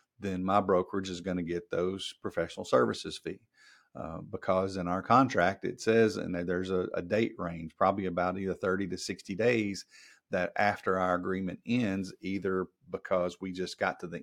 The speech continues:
end and nothing happened and it ended naturally, 'cause there's always an ending date in these contracts. Um, if it just goes to that, or if it terminates and, um, they go back and buy a property,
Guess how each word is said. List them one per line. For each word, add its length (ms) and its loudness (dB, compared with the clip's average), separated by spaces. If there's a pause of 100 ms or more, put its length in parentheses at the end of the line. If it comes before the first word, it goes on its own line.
end 180 -8
and 140 -8
nothing 300 -6
happened 400 -6
and 100 -10
it 140 -12
ended 320 -6
naturally, 600 -6 (380)
'cause 120 -8
there's 160 -8 (100)
always 720 4 (160)
an 360 -4
ending 440 -4
date 320 -4
in 160 -8
these 180 -8
contracts. 720 -4 (800)
Um, 200 -10 (200)
if 160 -6
it 80 -6
just 320 -4
goes 220 2
to 100 -8
that, 260 4
or 140 -2
if 80 -12
it 80 -10
terminates 640 0 (1040)
and, 400 -4 (460)
um, 340 -6
they 140 2
go 160 0
back 240 2
and 100 -2
buy 200 2
a 40 4
property, 640 4